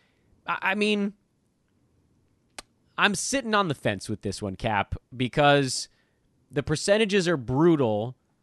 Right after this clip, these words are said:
but there is some upside there if, if he were to get that sorted out. So to me, he almost strikes me as the kind of guy you pick up and you throw on your bench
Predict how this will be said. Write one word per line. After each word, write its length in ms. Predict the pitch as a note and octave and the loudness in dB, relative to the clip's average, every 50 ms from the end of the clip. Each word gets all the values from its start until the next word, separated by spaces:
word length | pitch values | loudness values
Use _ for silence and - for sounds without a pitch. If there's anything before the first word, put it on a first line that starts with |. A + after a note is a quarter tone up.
| _ _ _ _ _ | _ _ _ _ _
but 140 | D#3+ F3 - | -2 0 2
there 160 | G#3+ A3+ D4+ | 4 6 6
is 140 | A4 G4 - | 6 4 4
some 180 | - G#3+ G#3 | 0 2 2
upside 520 | C4 D#4 D#4 - - D#3+ C3 A#2 A2 A2 G#2 | 2 2 2 0 -2 -2 0 0 -2 -2 -2
there 280 | G2+ G2 G2+ C3+ F#3 F#3 | -2 0 0 0 0 2
if, 220 | F3 F3 E3+ - | 0 -2 -2 -2
if 140 | F#3 E3+ - | -6 -4 -4
he 100 | F#3 F3+ | -4 0
were 160 | F3 G#3 A#3 | 2 2 2
to 80 | A3 G3+ | 2 0
get 260 | D#3 D#3 F3+ F#3 - | 0 0 -2 0 0
that 200 | - E3 D3+ C#3+ | -2 -2 -2 -4
sorted 480 | - - - - F3 F#3 F3+ E3 D3 G#2 | -6 -6 -2 2 2 2 2 2 0 -2
out. 380 | A2+ E3 F3 D3 A2+ G#2+ G#2+ | -4 -2 -2 -2 -2 -2 -4
So 320 | - - D3+ C#3+ D3 C#3 - - | -2 2 2 2 2 0 -4 -10
to 80 | - | -10
me, 240 | E3 G3+ C#4+ E4 D4+ | -6 -2 0 0 0
he 80 | B3+ A#3+ | 0 0
almost 280 | C4 D4 F4 E4+ - | -2 0 0 -2 -2
strikes 260 | - A#3+ A#3 A3 - | -2 -4 -4 -4 -4
me 80 | G3+ G3 | -4 -4
as 80 | F3 D3+ | -4 -4
the 60 | D3+ | -4
kind 240 | - E3 D#3 D#3+ D#3+ | -4 -4 -2 -2 -2
of 60 | D3 | -2
guy 160 | C#3 C3 C3+ | 0 0 0
you 140 | C3+ B2+ A#2+ | 0 -2 -4
pick 240 | - - D#3 - E3 | -4 -4 -4 -2 -2
up 140 | D#3 - | -4 -2
and 100 | - B2 | -4 -4
you 80 | A#2 A2 | -4 -6
throw 300 | - - - A#2 C3 C3+ | -6 -8 -2 0 2 2
on 160 | C#3 C#3 C#3+ | 2 0 -2
your 80 | B2 G#2+ | -4 -6
bench 560 | F2+ E2+ D#2+ G2+ G2+ A#2 D#3+ - - - - | -8 -4 -2 0 0 0 -2 -4 -8 -10 -12